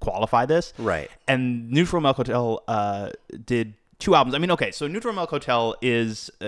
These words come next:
Speaker 1: it's an act that, yes, I, I don't wanna minimize the contribution of other musicians to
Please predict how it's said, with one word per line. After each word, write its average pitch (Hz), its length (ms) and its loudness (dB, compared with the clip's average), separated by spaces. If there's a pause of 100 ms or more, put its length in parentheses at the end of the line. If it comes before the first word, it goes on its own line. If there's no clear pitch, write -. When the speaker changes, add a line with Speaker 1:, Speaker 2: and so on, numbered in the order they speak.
(120)
Speaker 1:
it's - 220 -8
an 131 80 -2
act 127 300 0
that, 117 120 -2
yes, 120 300 0
I, 107 240 -4
I 117 40 -2
don't 113 140 -4
wanna 110 160 -8
minimize 107 640 -6 (380)
the 107 180 -4
contribution 104 640 -4
of 98 60 -6
other 101 160 -4
musicians 95 720 -10
to 90 500 -14